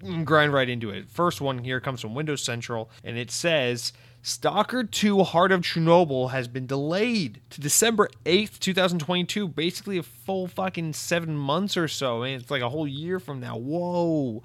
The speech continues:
G S C Game World confirmed the news via Twitter this past week, saying Stalker Two was previously sla-, eh, oh, also Stalker Two, as you may remember, was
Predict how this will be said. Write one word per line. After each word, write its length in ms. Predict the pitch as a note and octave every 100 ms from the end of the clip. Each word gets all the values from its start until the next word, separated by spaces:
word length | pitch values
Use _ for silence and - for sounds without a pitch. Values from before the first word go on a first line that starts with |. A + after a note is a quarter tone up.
| C3
G 240 | A#2 E3+
S 140 | G#3 -
C 220 | F3+ F3+
Game 300 | D3 E3 D3+
World 260 | B2 A#2+
confirmed 400 | A#2 A#2 B2 B2
the 60 | A#2
news 280 | A2+ B2 A2+
via 180 | A#2 G#2+
Twitter 580 | - E3+ F3+ A#2 B2 -
this 220 | A2 -
past 280 | - A2 -
week, 380 | G#2+ B2 C3 -
saying 280 | - A2 G#2+
Stalker 360 | - A#2+ A#2
Two 220 | A2+ A#2+
was 140 | A2 -
previously 480 | C3 A2 A2 A2 G#2
sla-, 300 | - A#2+ -
eh, 160 | B2+ A2+
oh, 200 | B2 - - - - -
also 320 | A#2 B2+ A2
Stalker 460 | - C3 A#2+ A#2
Two, 320 | G#2+ - A#2 A2+
as 140 | G#2
you 60 | G#2
may 180 | G2+
remember, 420 | G2+ G#2+ C3 C#3+ D3
was 240 | -